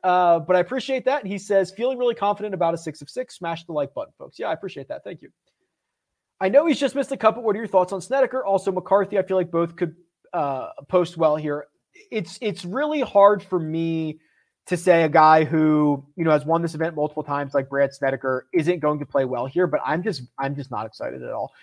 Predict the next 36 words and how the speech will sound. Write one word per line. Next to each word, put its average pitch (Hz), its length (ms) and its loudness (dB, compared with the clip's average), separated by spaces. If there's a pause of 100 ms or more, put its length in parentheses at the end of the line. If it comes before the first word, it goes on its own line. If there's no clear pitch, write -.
(100)
You 165 80 0
know, 165 160 8
this 180 240 6
is 233 80 -6
a 226 60 -4
stretch 190 260 2
of 151 100 -4
golf 147 280 0
for 151 100 -2
him 147 120 -4
that 135 100 0
is 117 100 -10
usually 143 300 -4
very, 131 240 -4
very 131 200 -4
good. 135 220 -4
He 139 80 -4
won 127 180 -6
the 120 60 -12
Farmers 147 420 -2
multiple, 143 400 -4
he's 139 140 -6
won 147 100 0
the 127 60 -6
Farmers 185 340 2
multiple 170 240 -2
times. 165 260 -6 (200)
He's 151 140 -4
won 151 160 2
this 165 140 2
event 170 200 6
multiple 165 320 4
times, 160 300 -2
but 147 100 -10
he's 190 300 -8
just, - 280 0